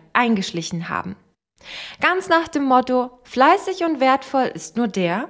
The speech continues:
der viel und hart arbeitet.“ By the way, du bist wundervoll, wertvoll, ganz großartig und einzigartig. Punkt. Natürlich ist dein Wert als Mensch völlig unabhängig davon, was du leistest.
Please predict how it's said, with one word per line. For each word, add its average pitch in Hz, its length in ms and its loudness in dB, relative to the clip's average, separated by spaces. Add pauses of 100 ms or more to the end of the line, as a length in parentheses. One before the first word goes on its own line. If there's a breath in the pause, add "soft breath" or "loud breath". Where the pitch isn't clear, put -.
(120)
der 269 160 4
viel 196 320 -4
und 208 240 -4
hart 233 220 -6 (100)
arbeitet.“ 247 640 -4 (1500 loud breath)
By 339 260 6
the 320 60 2
way, 190 240 4
du 202 140 -4
bist 214 360 0
wundervoll, 294 680 4 (180)
wertvoll, 226 840 2 (280)
ganz 311 440 2
großartig 254 880 0
und 302 360 0
einzigartig. - 960 -2 (300)
Punkt. - 440 2 (800 loud breath)
Natürlich 349 460 4
ist 311 180 0
dein 262 180 4
Wert 302 260 4
als 247 220 0
Mensch 247 320 -2 (160)
völlig 370 480 4
unabhängig 254 720 0
davon, - 480 -2 (100)
was 254 420 2
du 294 100 -2
leistest. 262 600 0